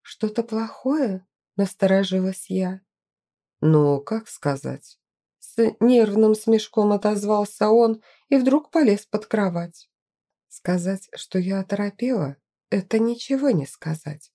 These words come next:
Хотя кто его знает, может, у чародеев так принято себя вести и обращать внимание не на то, что на кровати, а на то, что под кроватью? Однако любопытство взяло верх. Я быстро сползла и присела рядом.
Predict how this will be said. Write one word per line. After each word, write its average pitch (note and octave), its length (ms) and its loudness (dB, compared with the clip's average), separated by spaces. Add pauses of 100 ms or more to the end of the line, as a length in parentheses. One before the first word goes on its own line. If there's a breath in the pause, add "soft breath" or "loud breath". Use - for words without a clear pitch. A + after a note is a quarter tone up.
(460)
Хотя D3+ 280 -4
кто - 200 -4
его A3+ 240 -2
знает, B3+ 420 0 (260 soft breath)
может, E3+ 440 2
у F#3 80 0
чародеев F#3+ 640 0
так G#3 240 -4
принято G#3+ 480 2
себя A3 320 2
вести B3 640 -4
и F#3 80 0
обращать G#3+ 540 2
внимание A#3 600 2 (200 soft breath)
не A#3+ 180 6
на A#3 160 6
то, C4+ 420 -2
что - 300 0
на F#3+ 140 4
кровати, G#3+ 760 -2 (360)
а F#3 100 0
на F#3+ 160 4
то, G#3+ 180 2
что G#3 360 2
под G#3 240 -4
кроватью? A3 840 -2 (500)
Однако F#3 420 -2
любопытство A#3 580 0
взяло F3+ 420 -4
верх. - 480 -10 (400)
Я C4 260 4
быстро A#3 340 2
сползла A3+ 560 2
и A3+ 40 2
присела F#3 520 -2
рядом. D#3 500 -2